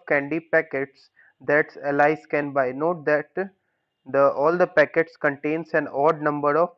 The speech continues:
candies, that is one, three, five, seven, nine, and Ali-, Alice wants exactly n candies,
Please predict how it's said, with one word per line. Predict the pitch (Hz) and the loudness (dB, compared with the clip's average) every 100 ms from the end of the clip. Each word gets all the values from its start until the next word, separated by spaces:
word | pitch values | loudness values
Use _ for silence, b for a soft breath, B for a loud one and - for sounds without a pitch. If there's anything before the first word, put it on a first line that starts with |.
| - | -4
candies, | 139 135 139 127 | -4 -2 -6 -2
that | 143 139 | -2 -2
is | 175 180 | -6 -2
one, | 143 165 160 | -2 -2 -10
three, | 147 160 165 | -8 -8 -8
five, | - 143 147 _ | -2 -2 -2 _
seven, | 151 165 139 | -8 -6 -6
nine, | 135 156 - _ _ _ 135 | -6 -6 -14 _ _ _ -6
and | 139 | -4
Ali-, | - 139 156 - | -4 0 -2 -2
Alice | 143 143 143 180 - | -4 0 0 0 -4
wants | 143 156 170 | -4 -2 -6
exactly | 135 139 151 139 - 180 147 | -16 -8 -4 -4 -6 -8 -6
n | 156 | -8
candies, | 156 147 135 135 131 _ | -4 -6 -6 -10 -12 _